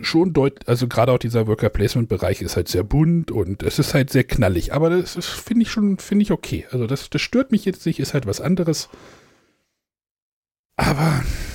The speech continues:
oh. Was, was auch nett ist,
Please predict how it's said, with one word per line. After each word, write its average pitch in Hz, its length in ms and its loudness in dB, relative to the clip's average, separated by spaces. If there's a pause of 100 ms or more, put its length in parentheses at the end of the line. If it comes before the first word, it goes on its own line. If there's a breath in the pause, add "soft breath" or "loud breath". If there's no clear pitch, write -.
(1300 loud breath)
oh. - 100 -4 (720 soft breath)
Was, - 240 2
was 175 140 0
auch 226 200 2
nett 180 240 0
ist, - 280 -4